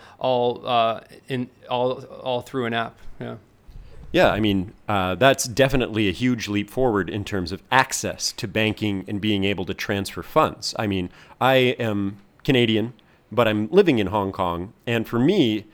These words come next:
Speaker 2: it can be a very difficult and costly process to take my Hong Kong money, convert it to Canadian dollars, and send it home. And if there were a, you know, a universal currency, cryptocurrency, that I was able to access from anywhere in the world,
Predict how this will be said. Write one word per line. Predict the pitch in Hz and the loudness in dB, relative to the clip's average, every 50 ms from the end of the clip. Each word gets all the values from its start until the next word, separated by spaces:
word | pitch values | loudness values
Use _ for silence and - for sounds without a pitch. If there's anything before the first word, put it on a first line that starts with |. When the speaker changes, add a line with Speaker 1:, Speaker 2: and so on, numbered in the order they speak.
| - - - - _ | -20 -20 -20 -8 _
Speaker 2:
it | - 143 143 - | -2 -2 -2 0
can | - 156 139 120 | 0 0 0 2
be | 107 110 110 107 | 2 2 2 2
a | 104 | 2
very | 95 87 110 110 110 113 110 | 0 0 0 2 2 2 2
difficult | 101 110 - 104 - - 104 98 98 - - | 0 -2 -6 -8 -6 -4 -2 -2 -4 -4 -6
and | 120 110 107 95 | -6 -6 -6 -4
costly | - - 151 151 185 - - - 117 95 | 0 4 4 4 4 4 0 -2 -4 0
process | - - 104 92 90 - - 90 82 82 - - - | 2 2 2 2 2 -2 -4 -4 -4 -4 -4 -4 -4
to | - - - | -6 -8 -10
take | - - 110 101 - | -6 -4 -4 -2 -2
my | - 92 92 | -4 -4 -4
Hong | 90 90 117 117 110 | -2 -2 -2 -2 0
Kong | - 117 107 104 101 | 2 2 2 2 0
money, | 98 95 90 95 110 - - - - - - - _ _ | -2 -2 -4 -4 -6 -8 -12 -20 -20 -20 -20 -20 _ _
convert | - 127 120 110 135 131 123 | -6 -2 0 2 2 2 2
it | - | -2
to | - | -4
Canadian | - 123 113 110 104 104 104 101 | -4 -2 -2 0 0 0 0 0
dollars, | 92 95 87 87 95 110 110 - | 0 0 0 0 -2 -4 -6 -8
and | - 120 110 | -10 -10 -8
send | - 107 95 90 | -6 -6 -6 -6
it | 95 | -4
home. | 80 113 139 123 90 78 - - _ _ _ _ _ - | 0 2 4 4 4 2 -4 -12 _ _ _ _ _ -4
And | 110 107 | -2 -2
if | 101 - | -2 0
there | - 110 104 101 | 0 2 2 2
were | 101 110 135 160 147 131 123 - | 4 6 6 6 6 4 2 0
a, | 110 113 120 | -2 -2 -2
you | 127 117 | -2 -2
know, | 104 98 104 | -2 -2 -2
a | 98 | -2
universal | 95 104 127 131 123 113 92 104 110 113 - - - 107 98 95 92 92 92 - - - - _ | -2 0 0 2 0 0 0 0 -2 -2 -2 -2 -2 0 2 4 4 2 0 -2 -6 -20 -20 _
currency, | - - 214 190 143 - - - 104 95 90 113 - - _ _ _ _ _ _ - | -2 0 2 2 2 0 0 -2 -2 -2 -2 -2 -4 -8 _ _ _ _ _ _ -6
cryptocurrency, | 160 156 - - 135 120 - - 113 98 92 90 - - 95 92 107 139 - - | -6 -2 0 2 2 2 0 0 -2 -2 -2 -2 -4 -6 -6 -6 -6 -8 -8 -6
that | - 113 | -2 0
I | 110 110 | 0 0
was | 110 98 107 | 0 0 0
able | 104 95 101 | 0 0 0
to | 90 101 - - | -4 -4 0 2
access | 156 175 - - - - 92 92 - | 2 2 2 -2 -6 -4 -4 -6 -6
from | - - 120 98 98 | -6 -6 -6 -4 -4
anywhere | - 120 117 110 110 104 | -2 -2 -2 0 0 0
in | 98 90 | 0 -2
the | 90 92 | -2 -4
world, | 92 135 131 104 85 80 82 80 | -2 0 0 0 0 -2 -4 -8